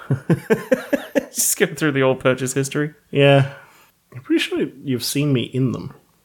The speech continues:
Speaker 2: when we were fucking.
Speaker 1: <laughs> Yeah, I was, I was gonna say, you, you wore your dominant sex pants to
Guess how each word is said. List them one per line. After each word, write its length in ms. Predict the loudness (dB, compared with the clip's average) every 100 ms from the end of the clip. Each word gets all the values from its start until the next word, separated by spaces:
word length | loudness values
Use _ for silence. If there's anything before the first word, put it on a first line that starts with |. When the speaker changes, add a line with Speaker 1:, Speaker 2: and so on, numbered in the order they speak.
| _ _ -20 -20 _ -8
Speaker 2:
when 200 | -4 -2
we 120 | -2
were 120 | -2
fucking. 420 | -6 -12 -14 -16 -18
Speaker 1:
<laughs> 40 | _ _ -14
Yeah, 80 | -14 -10
I 60 | -6
was, 220 | -2 -2
I 60 | -2
was 100 | 0
gonna 160 | 2
say, 160 | 4 4
you, 240 | 2 0 -4
you 160 | -4 -2
wore 200 | 0 2
your 140 | 2
dominant 480 | 2 2 2 0 -2
sex 320 | -2 -2 -2
pants 480 | -4 -4 -4 -6 -8
to 300 | -6 -6